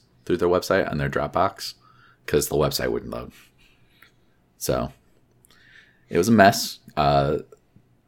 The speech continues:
the very nice people behind the scenes at Extra Life eventually got the website working, and then several hours after that, donations started to work, and which a-, honestly made the middle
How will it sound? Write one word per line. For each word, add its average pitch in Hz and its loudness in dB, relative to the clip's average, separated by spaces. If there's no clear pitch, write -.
the 71 -2
very 76 2
nice 80 0
people 82 0
behind 82 -2
the 76 -2
scenes 87 -4
at - 0
Extra 82 -2
Life 80 0
eventually 80 -4
got 78 -2
the 85 -6
website 85 0
working, 90 -2
and 71 -4
then 69 -4
several 73 -2
hours 73 0
after 73 -4
that, 73 -4
donations 71 -4
started 69 -4
to 65 -4
work, 69 -4
and 71 -4
which - -6
a-, 120 6
honestly 104 6
made 85 4
the 80 4
middle 92 6